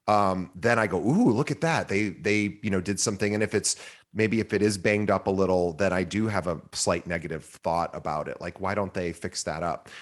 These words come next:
Um, so that's a really good point, is, is keep those front doors, uh, looking great as, as, as, as well as the entire outside. Um, that's, it, yeah, it's, it, it is, we live in this, like, Instagram world where i-, in particular,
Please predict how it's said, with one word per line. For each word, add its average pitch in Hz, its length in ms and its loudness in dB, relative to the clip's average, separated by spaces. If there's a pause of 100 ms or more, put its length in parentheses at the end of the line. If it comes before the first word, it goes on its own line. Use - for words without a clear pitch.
(180)
Um, 95 440 0
so 101 600 2
that's 151 200 -4
a 311 60 0
really 175 220 4
good 120 220 0
point, 101 320 0
is, 85 200 -4
is 95 200 -4
keep - 240 -8
those 107 180 0
front 98 280 -4
doors, 92 540 -2
uh, 87 300 -4
looking 104 340 -2
great 92 340 2 (300)
as, 110 200 4
as, 123 260 4
as, 107 220 2 (280)
as 104 180 2
well 101 420 8
as 92 640 2
the 90 180 -4
entire 87 640 -2
outside. 87 800 0
Um, 85 440 -2 (420)
that's, - 600 0 (240)
it, 107 160 -8
yeah, 143 260 -4
it's, - 380 -2
it, 131 180 0
it 131 120 4
is, 131 140 0
we 123 120 2
live 117 200 4
in 123 120 0
this, 117 200 2
like, 117 200 2
Instagram 107 640 2
world 98 320 4
where 117 180 4
i-, 147 160 0
in 151 160 4
particular, 110 800 2